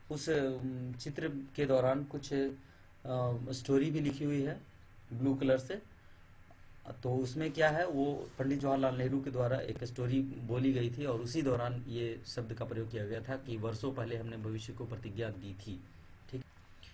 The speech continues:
चौबीसवाँ प्रश्न है, इसमें कौन सही नहीं है? आज़ादी के समय देश की आबादी लगभग चौंतीस दशमलव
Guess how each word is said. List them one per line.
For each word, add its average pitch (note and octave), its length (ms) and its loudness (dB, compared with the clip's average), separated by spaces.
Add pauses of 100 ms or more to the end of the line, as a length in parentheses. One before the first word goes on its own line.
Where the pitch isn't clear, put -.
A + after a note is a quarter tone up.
(920)
चौबीसवाँ C#3 320 4
प्रश्न E3 260 0
है, D#3+ 80 0
इसमें D#3+ 440 0
कौन D#3+ 380 4
सही C#3 340 2
नहीं A#2+ 280 4
है? G2 160 -2 (440)
आज़ादी C3+ 400 6
के F#3 140 0
समय C3+ 260 4
देश C3+ 360 2
की D3 160 -6
आबादी A2 500 2
लगभग A#2 500 0 (380)
चौंतीस C3+ 420 2
दशमलव C#3 680 0